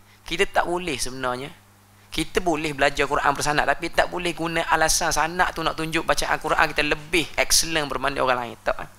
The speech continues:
Sebab bacaan Quran ni dia bukan hak individu, dia bukan hak individu. Ha. Cuma kita tu sendiri nak belajar kesungguhan para ulama' menjaga riwayat, kita pun belajarlah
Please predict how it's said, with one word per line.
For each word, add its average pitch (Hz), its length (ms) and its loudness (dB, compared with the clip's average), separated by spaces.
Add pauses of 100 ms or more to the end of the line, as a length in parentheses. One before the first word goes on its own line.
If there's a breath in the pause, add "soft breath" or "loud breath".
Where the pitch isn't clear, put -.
(540 loud breath)
Sebab 151 300 2
bacaan 180 480 6
Quran 196 400 4
ni 202 80 -6
dia 180 160 -6
bukan 180 400 0
hak 175 320 0
individu, 160 580 -8
dia 127 80 -4
bukan 131 300 -4
hak - 20 -8
individu. 113 460 -8 (640)
Ha. - 240 -12 (280 loud breath)
Cuma 190 280 4
kita 190 560 0
tu 147 160 -2
sendiri 143 400 0
nak 139 240 -4
belajar 147 400 2
kesungguhan 139 560 2
para 135 240 6
ulama' 139 360 0
menjaga 135 440 -2
riwayat, 143 560 2
kita 139 400 -4
pun 143 160 -4
belajarlah 131 720 2